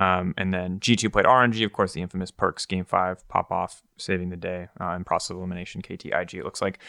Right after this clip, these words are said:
Uh, don't remember all of those games super vividly, except for, you know, <laughs> you know, the Perkz, the Perkz one and the Fnatic one versus Cloud nine, 'cause that one was,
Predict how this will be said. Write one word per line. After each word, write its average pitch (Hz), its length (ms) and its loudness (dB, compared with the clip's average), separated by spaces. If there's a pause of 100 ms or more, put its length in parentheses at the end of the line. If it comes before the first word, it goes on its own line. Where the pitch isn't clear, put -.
(240)
Uh, 107 160 6
don't 147 180 8
remember 131 300 8
all 107 100 10
of 107 60 4
those 107 160 -2
games 101 180 2
super 101 220 -2
vividly, 95 400 -2
except 90 260 -2
for, 95 240 0
you 104 120 0
know, 87 200 -4 (220)
<laughs> - 220 -2 (340)
you - 160 -20
know, - 120 -12
the - 80 -6
Perkz, - 460 -2 (280)
the 117 100 4
Perkz - 340 4
one - 140 -6
and - 100 -10
the - 60 -8
Fnatic - 360 -2
one - 140 -12
versus - 160 -10
Cloud 58 240 -4
nine, 62 220 -8
'cause - 100 -10
that 50 140 -4
one 50 100 -12
was, - 260 -6